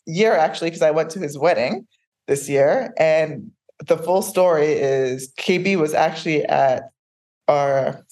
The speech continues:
what was his role? He was another person who worked at the university at the time. I think he was part of our, like, media relations. He was at their house,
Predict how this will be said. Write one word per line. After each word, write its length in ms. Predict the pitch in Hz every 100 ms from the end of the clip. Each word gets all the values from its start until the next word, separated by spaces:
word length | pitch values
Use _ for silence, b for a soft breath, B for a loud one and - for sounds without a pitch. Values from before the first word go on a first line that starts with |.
| _
what 120 | 294
was 160 | 392 392
his 200 | 214 190
role? 400 | 143 113 110 - _ _ _ _ _ -
He 140 | 208
was 100 | 240
another 200 | 220 240
person 280 | - 233 220
who 100 | 233 -
worked 240 | 175 185
at 100 | 196
the 360 | 170 165 160 156 151
university 400 | 156 151 156 151
at 80 |
the 80 | 151
time. 320 | 147 156 151
I 60 | 147
think 120 | 196
he 100 | 226
was 360 | 208 185 185 - - _ _
part 160 | 165 156
of 100 | 156
our, 300 | 156 151 -
like, 180 | - 139
media 280 | 156 160 180
relations. 580 | 160 151 160 254 370 - B B B _
He 120 | - 220
was 120 | 226
at 240 | 175 -
their 160 | 196 214
house, 400 | 165 80 -